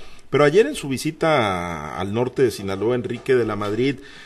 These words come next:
eh, puso sobre la mesa un tema, ¿no? Que, bueno, pues aquí en Sinaloa lo hemos vivido y lo hemos padecido, la intervención del crimen organizado, de los narcotraficantes en procesos electorales, lo vimos en el dos mil veintiuno, y bueno, pues, eh, a lo mejor no fue determinante en el,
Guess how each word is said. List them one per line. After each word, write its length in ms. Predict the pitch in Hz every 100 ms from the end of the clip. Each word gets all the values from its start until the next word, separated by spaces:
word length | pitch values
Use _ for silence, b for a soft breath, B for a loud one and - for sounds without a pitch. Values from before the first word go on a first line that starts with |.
| B
eh, 260 | - 107 110
puso 280 | - 175 240
sobre 260 | 175 127 113
la 80 |
mesa 260 | 113 156 -
un 100 | 190
tema, 320 | 123 135 107
¿no? 280 | 98 123 147
Que, 340 | - 98 85 82
bueno, 220 | 123 127
pues 180 | - 101
aquí 200 | - 120
en 80 |
Sinaloa 380 | 127 127 104 117
lo 120 | 113
hemos 200 | 113 120
vivido 340 | 104 95 107 113
y 40 |
lo 100 | 101
hemos 240 | 107 110 104
padecido, 800 | 107 101 98 120 104 92 78 73
la 120 | 78 87
intervención 600 | 80 90 90 80 110 117
del 140 | 107
crimen 340 | 110 110 110
organizado, 720 | 104 98 101 98 117 107 101 101
de 80 |
los 120 | 87 82
narcotraficantes 1000 | 85 - - - 98 95 107 101 110 98
en 200 | 82 76
procesos 500 | 82 73 92 - 98
electorales, 680 | 92 90 95 104 110 107
lo 120 | 95
vimos 380 | 85 110 120 117 B B B -
en 140 | 107
el 120 | 104 101
dos 160 | 104
mil 160 | 117 127
veintiuno, 760 | 127 117 147 175 151 131 143 151
y 380 | 107 95 90
bueno, 240 | 87 170 247
pues, 220 | - 82
eh, 220 | - 82 80
a 60 |
lo 60 | 85
mejor 280 | 82 117 123
no 80 |
fue 180 | 110 110
determinante 800 | 113 113 90 95 98 120 117 107
en 100 | 98
el, 300 | 87 78 78